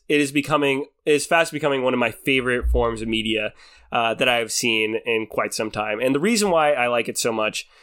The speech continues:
uh, really comes down to kind of the character writing. So what is One Piece about? I guess I should start with that. One Piece is about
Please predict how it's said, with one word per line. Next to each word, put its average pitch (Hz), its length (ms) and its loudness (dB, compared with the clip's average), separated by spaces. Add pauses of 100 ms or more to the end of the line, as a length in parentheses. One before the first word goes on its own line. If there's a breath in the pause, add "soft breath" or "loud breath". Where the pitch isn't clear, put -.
(200 soft breath)
uh, 131 140 2
really 233 220 2
comes 185 260 0
down 139 440 2
to 143 180 -2
kind 135 180 -2
of 120 80 -4
the 117 60 -8
character 127 420 -2
writing. 107 380 -4
So 143 120 2
what 185 200 4
is 180 120 0
One 143 200 0
Piece - 480 -2 (120)
about? 98 480 -6
I 123 120 0
guess 117 240 -2
I 127 80 -2
should - 160 -8
start 113 240 -4
with - 140 -12
that. 113 240 -4 (420 loud breath)
One 170 180 4
Piece 196 340 -4
is 156 300 0
about 120 640 0